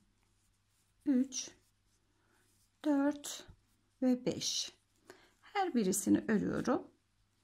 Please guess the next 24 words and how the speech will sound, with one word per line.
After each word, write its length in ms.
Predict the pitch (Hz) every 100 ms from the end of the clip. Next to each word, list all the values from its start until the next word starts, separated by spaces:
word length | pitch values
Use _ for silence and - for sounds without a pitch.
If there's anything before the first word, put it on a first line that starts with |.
| _ _
Başlangıç 640 | 392 370 - 302 285 285 262
ve 140 | 202
bitişte 640 | - - 185 - 254 330 - _ 330
üçüncü 420 | 330 285 254 262
trabzanın 680 | 208 190 180 190 208 269 269
yanından 760 | 302 262 208 180 185 254 294
girerek 680 | 330 330 233 185 214 339 - _ _ _ _ _ _ _ _ _ -
uzunca 480 | 381 277 233 220 -
ilmeğimizi 640 | 320 226 202 190 220 -
alıyoruz 500 | - 185 165 233 277
ve 120 | 339
aralarımıza 720 | 349 339 269 196 196 214 311 311
birer 300 | 320 320 320
tane 320 | 202 185 214
zincir 340 | 294 285 202
çekerek 640 | 220 392 - 185 214 254 - - - _
diğer 240 | 403 392 359
sıramızda 560 | - 226 190 196 196
da 100 | 233
sık 320 | - 302 -
iğnemizi 380 | 320 226 190 185
örüyoruz 440 | - 196 226 - 294
ve 100 | 285
istediğimiz 680 | 277 294 277 311 359 -